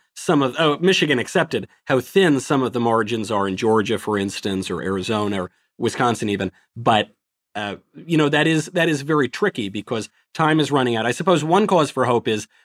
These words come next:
that we are in this bizarre year of the universal unsolicited mail-in, so perhaps that g-, gives a greater opportunity to flip them, but perhaps not. I mean, that's a lot of votes in a lot of states. So what you're saying is, let the legal process play out. Do not,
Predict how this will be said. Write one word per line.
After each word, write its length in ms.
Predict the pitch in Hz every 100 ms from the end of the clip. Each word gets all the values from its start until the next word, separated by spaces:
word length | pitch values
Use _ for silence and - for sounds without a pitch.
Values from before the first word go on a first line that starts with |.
| _
that 160 | 123 123
we 160 | 131 143
are 160 | 151
in 80 | 131
this 140 | 123
bizarre 540 | - 123 110 127 131 127
year 400 | 117 147 127 113
of 120 | 104
the 80 | 107
universal 560 | 117 123 120 113 110
unsolicited 640 | 107 117 113 113 - 104 117
mail-in, 400 | 139 139 104 98
so 140 | 101
perhaps 540 | 98 98 110 110 - - _ _
that 260 | 107 104 - - 104
g-, 100 | 113
gives 220 | 123 120 110
a 40 |
greater 280 | 117 117 113
opportunity 520 | 101 101 131 113 101
to 60 | 92
flip 260 | 214 214
them, 200 | 156 127 _ -
but 160 | 190 -
perhaps 400 | 160 151 - 160
not. 240 | 143 92
I 40 |
mean, 120 | 95 107
that's 180 | 117
a 40 | 104
lot 260 | 104 151
of 80 | 180
votes 460 | 156 143 143 - - _ _ -
in 120 | 110
a 60 |
lot 200 | 101 127
of 80 | 147
states. 580 | - - 117 107 - - _ _
So 280 | - - 143
what 160 | 139 139
you're 100 | 135
saying 380 | - 151 143 127
is, 460 | 117 107 104 - _ _ _ _ -
let 220 | 117 185
the 80 | 247
legal 280 | 220 214 175
process 440 | 190 170 160 160
play 340 | - - 135 147
out. 240 | 147 107
Do 120 | 107
not, 320 | 117 143 147